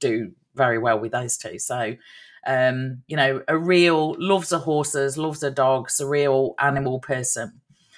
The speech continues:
Um, she's the most travelled of any British monarch and obviously the longest serving reigning, um, British monarch. So travelled to over more than a hundred countries.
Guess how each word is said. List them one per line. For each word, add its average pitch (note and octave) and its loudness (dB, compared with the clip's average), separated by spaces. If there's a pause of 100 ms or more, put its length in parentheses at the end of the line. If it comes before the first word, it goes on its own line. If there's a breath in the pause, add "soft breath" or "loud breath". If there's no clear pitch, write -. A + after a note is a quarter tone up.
(320 loud breath)
Um, D3+ -2 (320)
she's F#3 -4
the F3+ -4
most E3+ -2
travelled G3+ -2 (200)
of D#3 -6
any E3+ 0
British D3 -8
monarch D#3 -4 (360)
and D#3+ 2
obviously D#3 0
the D3 -2
longest D3 -4
serving C#3 -4 (120)
reigning, C#3+ -2 (100)
um, C#3 -4
British C3+ -6
monarch. C#3+ -8
So D3 -2 (340)
travelled G3 0
to F3 -4
over D#3+ -4
more D#3+ -4
than C#3+ -6
a C3+ -6
hundred D#3 -6
countries. D#3+ -8